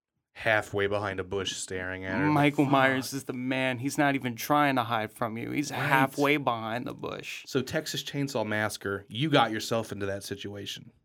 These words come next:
Speaker 1: right?
Speaker 2: Yeah.
Speaker 1: Halloween, he's just coming for you, dude.
Speaker 2: Yep.
Speaker 1: <laughs> He's coming for you.
Speaker 2: He, he's what
Speaker 1: You're
Speaker 2: really
Speaker 1: not going
Speaker 2: follows.
Speaker 1: to him. Yeah. Um, so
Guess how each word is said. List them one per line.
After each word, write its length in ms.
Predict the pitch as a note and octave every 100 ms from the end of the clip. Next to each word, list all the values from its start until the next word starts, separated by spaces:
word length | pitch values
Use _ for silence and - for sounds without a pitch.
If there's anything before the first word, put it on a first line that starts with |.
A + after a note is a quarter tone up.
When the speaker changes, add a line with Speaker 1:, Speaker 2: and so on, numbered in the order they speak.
| -
Speaker 1:
right? 240 | G#2+ A2 -
Speaker 2:
Yeah. 360 | B2+ A2 G#2 G2
Speaker 1:
Halloween, 800 | C3 D3+ C#3+ B2 C3+ E3 F3+ F3 _ _ _ _
he's 260 | E3 F3+
just 260 | - G3+ -
coming 340 | - F3 F3
for 160 | D3+ B2+
you, 200 | A#2 G#2
dude. 360 | A2 B2+ D#3+ E3
Speaker 2:
Yep. 220 | C#3 B2+
Speaker 1:
<laughs> 540 | G#2+ - - - - -
He's 140 | G3+ G3
coming 360 | G3 G3 D3
for 180 | C#3+ B2+
you. 580 | A2 A#2+ F3+ F#3 A#2+ - - _
Speaker 2:
He, 240 | D3 D#3
he's 260 | C3+ E3+ D3
what 120 | C#3
Speaker 1:
You're 100 | E3
Speaker 2:
really 240 | F#3+ F#3+ E3
Speaker 1:
not 120 | E3+
going 300 | - D3 C#3+
Speaker 2:
follows. 340 | E3 C#3 B2
Speaker 1:
to 100 | D3
him. 40 | C#3+
Yeah. 420 | C3 D3+ C3+ G#2 G#2+ - A#2+
Um, 500 | A#2+ A#2+ A2 G#2 - _ _ - - - _ -
so 480 | - C#3 B2+ C3+